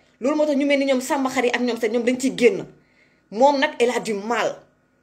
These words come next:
Elle a du mal. Donc, c'est une pression boo xam ne dañ koo teg ci moom. Voilà, bëgg naa ko ko laaj. Bleya Ibrahima nee na, Dame Mbodj règle ses comptes avec Serigne Mbaye Thiam. Lui aussi se sert de cette pauvre petite.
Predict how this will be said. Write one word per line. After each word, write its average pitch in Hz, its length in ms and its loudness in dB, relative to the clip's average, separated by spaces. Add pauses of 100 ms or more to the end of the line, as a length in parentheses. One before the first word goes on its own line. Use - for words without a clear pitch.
(400)
Elle 240 140 6
a 254 80 4
du 214 160 -4
mal. 220 440 -2 (580)
Donc, 277 260 6
c'est 277 160 -2
une 262 200 -2
pression 330 440 2
boo 247 140 4
xam 247 180 -2
ne 226 140 0 (220)
dañ 247 180 2
koo 262 140 4
teg 359 300 0
ci 302 100 0
moom. 233 300 2 (540)
Voilà, 254 320 6
bëgg 392 200 6
naa 381 140 6
ko 359 100 2
ko 320 80 2
laaj. 247 280 8
Bleya 339 320 6
Ibrahima 277 300 4
nee 294 120 2
na, 302 140 2
Dame 330 320 4
Mbodj 320 240 2
règle 330 340 4
ses 285 160 4
comptes 294 260 0
avec 269 180 2
Serigne 285 180 0
Mbaye 262 180 2
Thiam. 262 240 2
Lui 294 100 2
aussi 311 300 0
se 277 140 0
sert 277 220 2
de 262 80 -2
cette 262 200 2
pauvre 277 260 4
petite. 226 360 0